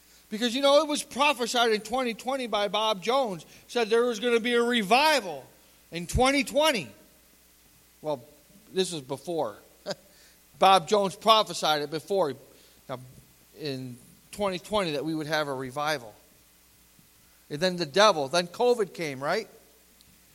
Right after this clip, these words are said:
Then the devil stomped it, tried to stomp it all out.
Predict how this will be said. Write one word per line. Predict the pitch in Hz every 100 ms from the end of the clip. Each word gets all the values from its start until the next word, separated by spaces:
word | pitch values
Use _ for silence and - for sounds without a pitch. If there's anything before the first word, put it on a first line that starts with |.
| _ -
Then | 175
the | 175
devil | 156 220 240 165
stomped | 135 - 214 196 196 190
it, | 165
tried | - 190
to | 170
stomp | 151 - 185 185
it | 185
all | 185 185
out. | 220 -